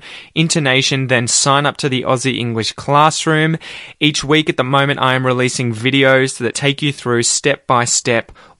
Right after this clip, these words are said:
all the aspects of connected speech and pronunciation and will better equip you to sound like an Australian English speaker. And you can sign up there and try it for one dollar for thirty days at the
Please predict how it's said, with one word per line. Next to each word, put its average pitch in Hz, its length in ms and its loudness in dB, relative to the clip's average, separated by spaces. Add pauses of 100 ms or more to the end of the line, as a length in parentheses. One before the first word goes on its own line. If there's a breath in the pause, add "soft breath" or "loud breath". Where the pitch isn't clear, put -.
all 151 460 2
the 139 160 2
aspects 131 540 -2
of 120 160 -8
connected 123 440 -6
speech - 520 -4
and 113 160 -10
pronunciation 117 880 -4 (320 loud breath)
and 117 160 -2
will 117 100 0
better 131 300 0
equip - 500 -6
you 120 100 -2
to 113 120 -2
sound 107 520 -2
like 101 360 -6
an 107 100 -6
Australian 98 600 -6
English 92 540 -10 (220 loud breath)
speaker. - 640 -4 (180)
And 107 140 -8
you 107 40 -8
can 107 120 -4
sign 170 320 2
up - 200 -2
there 139 200 4
and 120 100 -2
try 117 220 0
it - 60 -6
for 117 120 -8
one 143 220 0
dollar 135 220 2
for - 100 -12
thirty 165 380 2
days 117 500 2 (380 loud breath)
at 107 260 -4 (140)
the 135 440 2